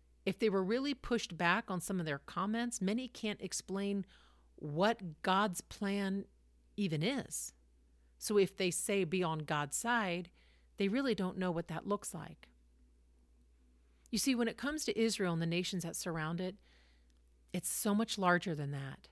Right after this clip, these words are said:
It's an area of the world whose roots run deep, whose roots are spiritual in nature,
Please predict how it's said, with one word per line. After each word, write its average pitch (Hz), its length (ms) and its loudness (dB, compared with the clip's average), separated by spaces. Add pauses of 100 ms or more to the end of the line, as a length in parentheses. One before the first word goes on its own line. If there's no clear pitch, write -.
(1040)
It's 202 140 0
an 214 120 4
area 247 260 4
of 247 100 -4
the 220 100 2
world 185 480 2
whose 185 260 -2
roots 196 600 -2 (320)
run 156 560 0
deep, 190 360 -2 (1080)
whose 208 280 2
roots 226 560 0
are 190 100 0
spiritual 214 1160 -2 (220)
in 180 160 0
nature, 190 560 -4